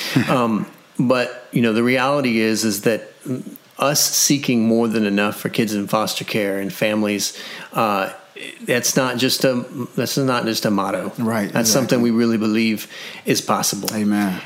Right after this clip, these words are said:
Speaker 2: And
Speaker 1: Yeah.
Speaker 2: so these organizations, uh, a number of them from around the country, have gotten together and say, and have asked the question, "What would it take for us actually to get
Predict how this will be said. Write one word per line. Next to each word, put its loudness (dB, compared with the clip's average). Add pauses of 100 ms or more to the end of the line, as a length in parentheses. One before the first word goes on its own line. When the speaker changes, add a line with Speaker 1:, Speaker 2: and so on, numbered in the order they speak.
(160)
Speaker 2:
And 2
Speaker 1:
Yeah. 0
Speaker 2:
so 0
these 2
organizations, 2
uh, 0
a 0
number 2
of -2
them 0
from 0
around 2
the -2
country, -2
have -4
gotten 0
together 0
and 0
say, 0 (220)
and 0
have 2
asked 0
the 2
question, 0
"What 0
would 0
it -2
take -2
for 0
us -4
actually 0
to -4
get -2